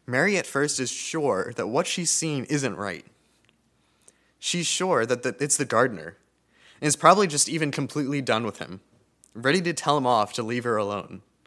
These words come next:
She even thinks that J-, the gardener stole Jesus' body.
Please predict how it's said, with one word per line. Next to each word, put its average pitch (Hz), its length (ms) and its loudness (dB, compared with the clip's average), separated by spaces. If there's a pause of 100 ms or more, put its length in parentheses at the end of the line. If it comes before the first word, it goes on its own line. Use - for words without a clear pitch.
(960)
She - 180 -2
even 214 200 2
thinks 180 240 0
that 143 140 -2
J-, - 200 -6
the 143 120 -4
gardener 131 420 4
stole 127 420 0
Jesus' 123 340 -6
body. 95 400 -8